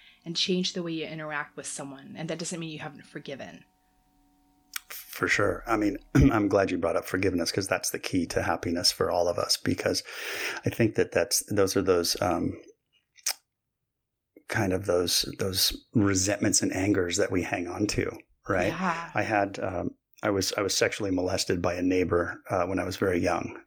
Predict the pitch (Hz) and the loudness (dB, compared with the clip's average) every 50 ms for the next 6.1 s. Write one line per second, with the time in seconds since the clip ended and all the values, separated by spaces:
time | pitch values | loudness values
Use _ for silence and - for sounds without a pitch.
0 | _ - - - 92 90 90 90 87 90 - - 107 101 95 92 92 92 90 90 | _ -8 -4 -2 -2 0 0 0 0 0 0 0 0 2 2 2 2 2 2 2
1 | 90 82 - - - - - - - - - - - 95 - 107 95 92 92 95 | 2 0 -2 -4 -8 -8 -6 -6 -8 -8 -10 -6 -4 -2 0 2 2 2 2 2
2 | 98 92 92 87 95 90 98 98 95 92 92 92 92 92 - - 92 95 - 104 | 2 2 2 0 0 0 2 4 4 4 6 4 4 4 2 2 0 0 2 2
3 | 92 92 92 90 92 90 95 - - 87 85 - - - - - 101 92 92 92 | 4 4 4 4 4 4 2 2 0 0 2 2 2 2 2 2 2 2 4 4
4 | 95 107 120 - 113 104 110 113 113 - - 147 143 151 - - _ _ - - | 4 4 4 2 2 2 2 0 0 -2 -4 -4 -4 -4 -6 -10 _ _ -18 -12
5 | - 185 185 196 202 185 165 160 160 170 - - 101 101 104 104 101 101 101 104 | -8 -6 -6 -6 -6 -6 -8 -10 -14 -4 0 2 2 4 4 2 2 4 2 2
6 | 98 98 | 2 0